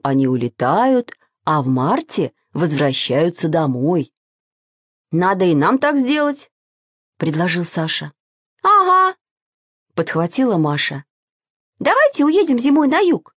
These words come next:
в Африку, а весной вернемся". "Я бы так и сделала", сказала мама, "с большим удовольствием. Но у птиц есть крылья,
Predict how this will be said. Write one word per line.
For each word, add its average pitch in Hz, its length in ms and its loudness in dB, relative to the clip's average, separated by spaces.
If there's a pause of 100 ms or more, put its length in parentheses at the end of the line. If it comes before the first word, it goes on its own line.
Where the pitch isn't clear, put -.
(280)
в 587 140 2
Африку, 165 400 -6 (400)
а 214 80 -2
весной 269 320 0
вернемся". 302 540 0 (1200)
"Я 392 320 0
бы 240 140 2
так 214 340 -2
и 190 60 2
сделала", 156 960 0 (360)
сказала 180 520 -4
мама, 156 400 -4 (340)
"с 165 140 -2
большим 180 560 0
удовольствием. 143 800 -4 (640)
Но 294 480 2
у 285 60 2
птиц 302 540 -2
есть 170 420 -2
крылья, 185 600 -2